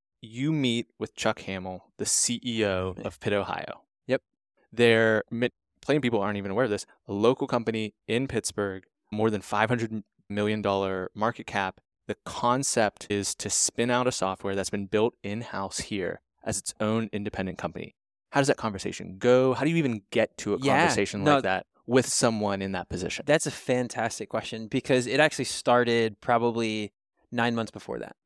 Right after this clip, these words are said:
Speaker 2: right? So I helped start, uh, another company in the trucking space,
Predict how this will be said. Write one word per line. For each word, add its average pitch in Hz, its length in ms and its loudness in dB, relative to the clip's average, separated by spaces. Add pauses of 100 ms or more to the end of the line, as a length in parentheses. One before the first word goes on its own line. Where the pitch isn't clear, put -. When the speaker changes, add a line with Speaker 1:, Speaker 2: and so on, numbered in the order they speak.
(240)
Speaker 2:
right? 117 260 2
So 120 440 2
I 123 160 4
helped 123 300 -2
start, 113 440 0
uh, 110 220 -2
another 117 280 -2
company 110 540 -6
in 113 80 -4
the 117 80 -6
trucking 107 300 -10
space, - 400 -12